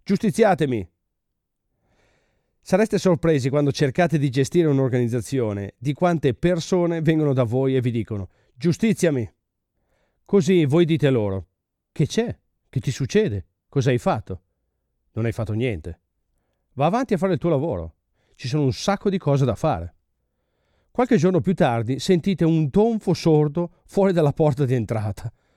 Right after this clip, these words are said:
Date un'occhiata e vedete che un'urna che conteneva le piante in vaso si è rotta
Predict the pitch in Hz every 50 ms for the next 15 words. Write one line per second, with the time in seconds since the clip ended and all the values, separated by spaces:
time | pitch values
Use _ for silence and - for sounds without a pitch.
0 | _ _ _ _ _ - 147 190 196 180 196 180 170 151 - - 180 175 180 185
1 | - 220 208 180 156 160 147 165 170 160 - 165 147 - 165 151 151 151 160 170
2 | 170 170 180 190 196 196 214 214 196 - 156 127 131 143 135 - 147 147 156 165
3 | 156 139 127 123 117 - 147 147 147 151 127 139 127 123 131 131 117 135 131 123
4 | 120 120 113 139 160 151 - - 190 170 147 147 139 131 131 135 135 127 117 _
5 | _ - 165 165